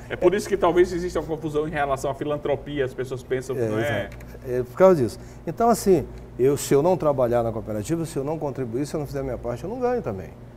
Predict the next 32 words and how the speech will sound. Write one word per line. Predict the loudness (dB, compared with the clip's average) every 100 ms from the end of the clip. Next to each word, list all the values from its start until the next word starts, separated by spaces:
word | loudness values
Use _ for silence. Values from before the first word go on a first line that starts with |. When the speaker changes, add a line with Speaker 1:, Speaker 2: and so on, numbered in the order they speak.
| -18 -14 -8
Speaker 2:
É, | -4 -2 -2
o |
cooperativismo, | 0 2 2 2 0 2
ele | 2 2
tem | 0
uma, | 2 0
uma, | 0 -2 -4
uma, | -4 -6 -4
uma | -2 2
outra, | 4 2 -2 -4 -8 -18 -20 -12
é, | -8 -4
ferramenta | 0 0 0 -2 -2
interna | -4 -2 -2 -4
que | -8
chama-se | -10 -10 -12 -8
prorata, | -2 -2 0 -4 -6 -8
né? | -10 -10 -14 -20 -14
O |
que | -8
que | -8
é |
a |
prorata? | 0 0 2 0 -2
É |
a |
questão | -6 -6 -6 -6 -6
da, | -6 -8
do | -4 -2
trabalho | 0 2 4 2 2 0
aí | -2 -4 -2
em | -2 0
proporção. | -2 -4 -8 -8 -8